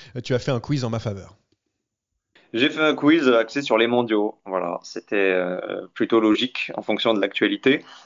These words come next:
Speaker 2: Alors, sachez, messieurs, que je me suis constitué une petite équipe, un petit peu comme sur Pro Cycling Manager, avec huit coureurs.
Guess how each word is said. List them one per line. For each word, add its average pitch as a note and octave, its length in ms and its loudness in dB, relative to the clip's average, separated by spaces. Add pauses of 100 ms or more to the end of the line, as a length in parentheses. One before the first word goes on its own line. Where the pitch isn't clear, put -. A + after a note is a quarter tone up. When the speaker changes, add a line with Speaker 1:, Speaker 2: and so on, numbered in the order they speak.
Speaker 2:
Alors, D3+ 260 2
sachez, F#3 240 2
messieurs, G#3+ 260 0
que - 60 -8
je F#3+ 60 -2
me F#3 80 2
suis F3+ 160 -4
constitué G3 540 0
une F#3 120 2
petite A3+ 340 2
équipe, F3 300 0
un C#3 100 2
petit G3 160 -6
peu G#3 140 2
comme E3+ 180 0
sur - 140 -8
Pro D#3+ 160 0
Cycling C3 340 2
Manager, C#3+ 600 4
avec F3+ 480 0
huit D3 320 2
coureurs. G3+ 460 4